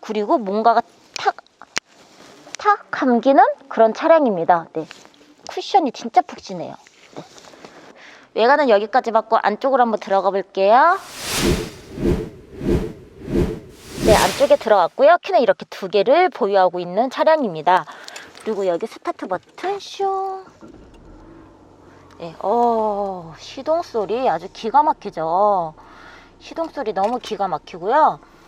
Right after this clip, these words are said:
여기 키로수 보시면 십일만 삼천구백칠십이 킬로 탄 차량이고, 그리고 앞쪽에 투 채널 블랙박스, 이씨엠 룸밀러 이렇게 장착이 되어 있고요. 그리고 이쪽에 하이패스 기계까지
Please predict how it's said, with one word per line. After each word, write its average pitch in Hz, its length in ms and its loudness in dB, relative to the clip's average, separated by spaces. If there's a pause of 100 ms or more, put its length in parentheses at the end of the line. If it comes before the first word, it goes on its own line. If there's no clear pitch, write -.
여기 170 240 -8
키로수 311 380 -8
보시면 220 380 -4
십일만 320 600 -2
삼천구백칠십이 294 1200 -6
킬로 - 180 -6 (200)
탄 262 160 -10
차량이고, 277 760 -2 (200)
그리고 208 320 -2
앞쪽에 294 600 2 (480)
투 - 200 -8
채널 320 320 0
블랙박스, 208 1000 -2 (500)
이씨엠 226 500 -6
룸밀러 208 540 -4 (160)
이렇게 196 260 -6
장착이 196 460 -10
되어 180 260 -8
있고요. 269 500 2 (420)
그리고 208 300 -6
이쪽에 170 480 -10 (540)
하이패스 381 520 -4
기계까지 254 920 -4